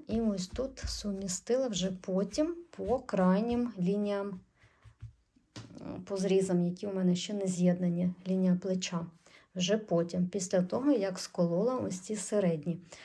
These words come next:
шви. І так само з боку переду розвертаю деталь рукава. Ось вона йде від плеча.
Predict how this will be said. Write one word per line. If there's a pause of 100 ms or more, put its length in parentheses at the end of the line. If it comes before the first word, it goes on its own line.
(180)
шви. (880)
І
так
само (440)
з
боку (200)
переду (1400)
розвертаю
деталь
рукава. (540)
Ось
вона
йде
від
плеча.